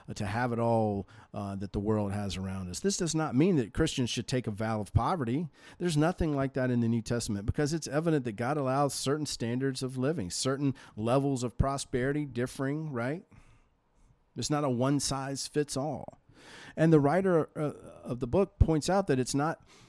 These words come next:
ma-, makes the, uh, the, the point that they make, excuse me, is not that there's anything wrong with riches, but we have to learn to be content with what God has given us.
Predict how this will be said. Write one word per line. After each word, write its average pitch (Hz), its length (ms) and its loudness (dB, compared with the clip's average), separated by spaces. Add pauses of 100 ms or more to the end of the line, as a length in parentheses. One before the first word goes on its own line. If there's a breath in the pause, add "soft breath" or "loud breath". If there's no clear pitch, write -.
(380 loud breath)
ma-, 131 200 0
makes 151 300 2
the, 139 220 0
uh, - 20 -2
the, 123 360 -8
the 139 100 -6
point 196 260 6
that 151 100 -6
they 131 80 2
make, 151 240 4
excuse 165 420 -2
me, 127 120 2
is 113 100 0
not 165 180 2
that 151 120 -6
there's 117 240 0
anything 120 360 0
wrong 123 300 2
with 107 120 -2
riches, 113 440 -2
but 113 160 -10
we 123 120 -6
have 139 260 -6
to 147 80 -4
learn 123 320 -2
to - 80 -10
be 120 160 -2
content 131 460 -2
with 117 140 -8
what 110 200 -10
God 107 180 -8
has 101 140 -10
given 107 280 -6
us. 156 480 -8